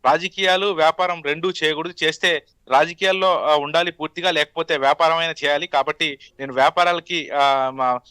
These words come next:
వ్యాపారం చేసుకుందాం అనుకుంటున్నాను కాబట్టి రాజకీయాలకి, ఆ, పూర్తిగా దూరంగా ఉండాలని భావిస్తున్నాను కాబట్టి అందుకోసమే నేను, ఆ, పా-, ఈ రా-, ప్రత్యక్ష రాజకీయాలకి దూరంగా ఉంటున్నాను. కా-, మళ్ళీ నేను గుంటూరు నుంచి, ఆ, పోటీ చేస్తే ఖచ్చితంగా నన్ను ప్రజలు గెలిపిస్తారు. గెలిపిస్తే మళ్ళీ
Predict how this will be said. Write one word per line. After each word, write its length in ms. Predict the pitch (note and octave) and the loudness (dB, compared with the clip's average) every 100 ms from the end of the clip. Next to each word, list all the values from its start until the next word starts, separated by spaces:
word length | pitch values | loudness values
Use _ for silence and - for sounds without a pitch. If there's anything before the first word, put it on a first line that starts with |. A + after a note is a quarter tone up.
| _ | _
వ్యాపారం 420 | B2+ C#3+ F3+ F3+ D#3+ | 0 2 4 2 0
చేసుకుందాం 360 | D3+ D3 E3 D#3 | -2 -2 0 0
అనుకుంటున్నాను 340 | D3 C3 D3 | 0 -4 -6
కాబట్టి 280 | C3+ C3 - | -2 0 0
రాజకీయాలకి, 760 | D#3 C#3 D#3 F3 E3 D#3+ E3 D3 - - | 2 0 0 -2 0 -2 -6 -8 -12 -4
ఆ, 60 | C#3+ | -2
పూర్తిగా 440 | - D#3 D#3 E3+ | -2 -4 -2 0
దూరంగా 400 | C#3+ C#3+ D#3+ E3 | 0 0 -2 0
ఉండాలని 360 | D3+ C#3+ D3+ C#3+ | 0 2 0 2
భావిస్తున్నాను 500 | C3+ C#3 C3+ D3 C#3 | 0 0 -2 -8 -4
కాబట్టి 300 | C3+ C3+ G3 | -2 -2 -2
అందుకోసమే 640 | D3+ E3+ F3 F3+ F3+ D3+ _ _ - | -2 -2 -4 -2 -2 -4 _ _ -6
నేను, 300 | D#3 E3 C#3 _ _ C#3 | -2 -2 -4 _ _ 0
ఆ, 120 | C#3+ | 0
పా-, 440 | - D3 C#3 C#3+ | 4 4 4 2
ఈ 240 | C#3 C3+ C3 | -2 -6 -4
రా-, 280 | B2 A#2+ | 2 2
ప్రత్యక్ష 440 | A#2+ - C#3 F#3+ G3+ | 2 0 -4 -2 2
రాజకీయాలకి 560 | F3+ D#3+ D#3+ D3+ D#3+ | 2 2 0 -2 -4
దూరంగా 380 | D#3 C3 D3+ D#3 | -4 -2 0 0
ఉంటున్నాను. 360 | C#3 C3 C#3+ G3+ | -2 -4 -8 -2
కా-, 180 | F3 D3+ | 0 2
మళ్ళీ 340 | E3 A#3+ A3 - - | 0 -2 -2 -6 -12
నేను 120 | E3 D#3+ | -8 -4
గుంటూరు 280 | D#3+ F3 A#3 | -4 0 -2
నుంచి, 380 | A3 G3+ A#3 G3+ | -2 -2 -2 2
ఆ, 160 | E3 | 2
పోటీ 380 | D#3 E3 F3+ G#3+ - | 2 0 -4 -6 0
చేస్తే 380 | F#3+ - A3 A3+ | 0 2 0 0
ఖచ్చితంగా 540 | A3+ D#3+ - G3 G#3 | 0 -4 -2 -2 2
నన్ను 200 | G#3 E3 | 2 0
ప్రజలు 260 | D3+ D3 F3+ | -2 -2 -2
గెలిపిస్తారు. 560 | D3 D3+ F#3+ - E3+ G3 | -4 -4 -4 -2 -2 0
గెలిపిస్తే 460 | D3+ D#3+ F#3+ G#3 | -4 -6 -4 -4
మళ్ళీ 380 | D#3+ D#3 G#3 F#3+ | -2 -2 0 -2